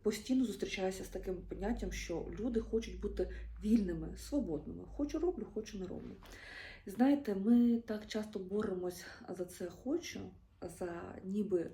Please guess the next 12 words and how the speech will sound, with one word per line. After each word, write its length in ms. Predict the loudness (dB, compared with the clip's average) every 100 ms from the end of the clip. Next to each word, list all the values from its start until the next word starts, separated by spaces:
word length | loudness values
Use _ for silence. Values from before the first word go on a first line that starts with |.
| -12
свободу, 840 | -18 -8 -8 -4 0 0 -2 -8 -10 -20 -18 -18 -4
але 140 | 0 2
треба 260 | 2 2
розуміти, 560 | 0 0 0 0 0 -4
що 280 | -4 -4 -4
така 540 | -4 -4 -2 -2 -6 -10
поведінка 580 | -2 -2 0 -4 -2 -2
є 200 | -2 -2
тільки 420 | 0 -2 0 -4
в 160 | -4 -2
одній 720 | 0 0 -2 -2 0 0 -2 -18 _ _ -20 _ -8
особі, 540 | -8 -6 -10 -10 -12